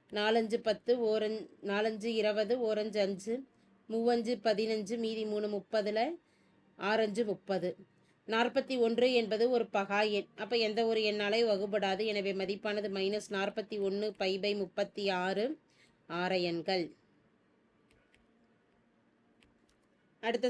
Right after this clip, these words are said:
சப்டிவிஷன்ல நூத்தி ஐம்பது டிகிரி என கொடுக்கப்பட்டுள்ளது. நூத்தி ஐம்பது டிகிரி equal to மதிப்பானது நூத்தி ஐம்பது பெருக்கல் பை by நூத்தி எண்பதால பெருக்கிறோம். பூஜ்ஜியமும் பூஜ்ஜியமும்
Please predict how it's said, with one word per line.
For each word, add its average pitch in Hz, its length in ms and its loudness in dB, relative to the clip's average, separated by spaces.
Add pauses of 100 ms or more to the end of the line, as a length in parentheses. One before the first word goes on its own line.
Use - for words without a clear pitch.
சப்டிவிஷன்ல 220 680 2 (1400)
நூத்தி 254 240 -2 (140)
ஐம்பது 233 360 4
டிகிரி 233 240 2 (100)
என 214 100 2 (100)
கொடுக்கப்பட்டுள்ளது. 190 880 -2 (640)
நூத்தி 233 260 -2 (100)
ஐம்பது 214 340 2
டிகிரி 220 280 0 (180)
equal 196 320 0 (100)
to 226 140 0
மதிப்பானது 190 640 0 (540)
நூத்தி 220 240 -4 (100)
ஐம்பது 214 320 0 (100)
பெருக்கல் 208 460 0
பை 208 100 4 (120)
by 220 80 2 (100)
நூத்தி 208 320 -4
எண்பதால 202 480 0
பெருக்கிறோம். 196 420 0 (180)
பூஜ்ஜியமும் 226 520 -2
பூஜ்ஜியமும் 208 420 -4